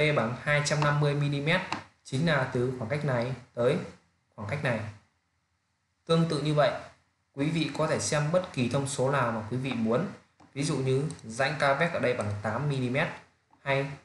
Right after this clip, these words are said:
tổng chiều dài thân bằng bốn trăm hai mươi lăm mi-li-mét. Với động cơ một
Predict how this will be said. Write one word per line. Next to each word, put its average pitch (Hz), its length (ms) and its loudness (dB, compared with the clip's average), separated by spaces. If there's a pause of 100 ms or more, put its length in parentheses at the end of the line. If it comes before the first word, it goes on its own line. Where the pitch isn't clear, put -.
(260)
tổng 104 260 2
chiều 110 200 0
dài 113 140 2
thân 131 240 0
bằng 113 220 0 (260)
bốn 127 260 -2
trăm 135 220 0
hai 131 200 -2
mươi 131 100 0
lăm 127 180 0
mi-li-mét. 123 440 -2 (2500)
Với 131 240 4
động 139 200 2
cơ 160 180 6
một 135 200 4